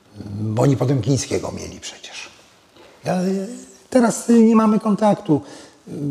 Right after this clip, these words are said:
Y, żona moja umarła, więc, y, ten, ona się tak trochę kolegowała z nimi, bo przecież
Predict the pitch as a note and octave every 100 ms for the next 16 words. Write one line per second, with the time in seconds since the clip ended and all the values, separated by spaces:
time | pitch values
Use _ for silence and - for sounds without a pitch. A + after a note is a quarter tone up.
0 | C3+ B2 B2+ C3 B2 A#2 A2+ A2+ A#2 A2+
1 | C3 B2 A2+ A2 A2 G#2 G#2 B2 B2 G#2+
2 | G2+ F#2 - - - - - _ _ -
3 | G#2+ G2+ G2 G2 A2 F#2+ F#2 F#2+ G2+ G#2+
4 | G2+ A#2 G2+ - G#2 - - G2 G2+ G#2+
5 | G#2+ G2+ G2+ G#2+ G#2+ F#2 G2 F#2+ F#2+ -
6 | - - -